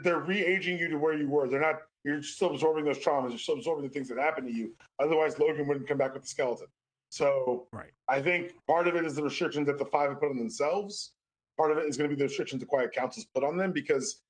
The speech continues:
Speaker 1: if you'll read some of the back matter, Quentin Query each time was coming back with different hair colors,
Speaker 2: Mm-hmm.
Speaker 1: requesting to get, like, "Can I be left-handed this time?" Like, it was
Speaker 2: Mm-hmm.
Speaker 1: becoming very annoying. So they locked down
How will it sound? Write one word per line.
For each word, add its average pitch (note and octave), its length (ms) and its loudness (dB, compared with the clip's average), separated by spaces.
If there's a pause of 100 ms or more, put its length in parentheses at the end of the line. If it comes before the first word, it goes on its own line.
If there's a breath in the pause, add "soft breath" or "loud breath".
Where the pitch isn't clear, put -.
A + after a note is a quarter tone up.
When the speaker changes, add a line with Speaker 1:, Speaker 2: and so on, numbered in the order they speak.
(180)
Speaker 1:
if - 100 -2
you'll C#3+ 140 4
read D#3+ 260 2
some D#3+ 160 2
of D3 60 2
the C#3 60 4
back D3+ 300 0
matter, C3+ 420 2 (180 loud breath)
Quentin F3+ 220 0
Query D3 320 2
each C3 120 -2
time C3+ 140 4
was B2 100 -2
coming C3 180 2
back A#2+ 120 0
with A2 100 -8
different A2 200 -4
hair D#3 160 2
colors, D3+ 520 2
Speaker 2:
Mm-hmm. - 320 -18
Speaker 1:
requesting C3+ 340 0
to A#2+ 60 0
get, A#2+ 140 2
like, A2+ 200 0 (160 loud breath)
"Can C3 100 0
I C3 40 2
be B2 60 2
left-handed C3+ 440 2
this C#3 120 -2
time?" C#3+ 460 0 (200)
Like, C3 100 2
it - 40 -2
was C3+ 100 0
Speaker 2:
Mm-hmm. C#3+ 140 -4
Speaker 1:
becoming D3 280 2
very C#3 280 4
annoying. B2+ 300 0
So - 160 -4
they C3 60 0
locked D3+ 220 0
down C3 220 0